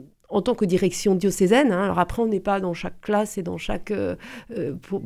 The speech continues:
derrière <laughs> toutes les personnes qui interviennent, mais en tout cas, le message qu'on porte est exactement celui-ci. C'est-à-dire, euh,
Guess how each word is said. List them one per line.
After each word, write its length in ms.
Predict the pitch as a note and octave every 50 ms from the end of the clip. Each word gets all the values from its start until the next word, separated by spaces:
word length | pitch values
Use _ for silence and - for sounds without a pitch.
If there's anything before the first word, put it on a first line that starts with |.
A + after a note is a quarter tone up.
| - -
derrière 580 | - - E3+ F3 E3+ F#3 F#3 E3+ - F3+ G3
<laughs> 0 | -
toutes 140 | - -
les 60 | - F3
personnes 440 | - F#3 F3 - - - G#3 G#3 G3+
qui 100 | - G3
interviennent, 340 | F3+ - G3+ G3 A#3 A#3 G#3+
mais 100 | G#3 -
en 100 | G3 F3
tout 80 | - F#3+
cas, 140 | - B3
le 80 | A3+ G#3
message 320 | F#3+ F#3+ F3+ - G3 -
qu'on 100 | - F#3+
porte 220 | E3+ A3 A#3+ A#3 G#3+
est 80 | - -
exactement 540 | F#3 E3 F3+ F#3 F3+ - - G3 F#3+ G3 G3+
celui-ci. 500 | - - G3 F#3 A3 G#3+ - A#3+ G#3 G#3+ - - - - - -
C'est-à-dire, 540 | - - - - F#3+ F3 F3+ A#3 C#4 A#3 G3+
euh, 240 | F#3 F3 E3+ E3+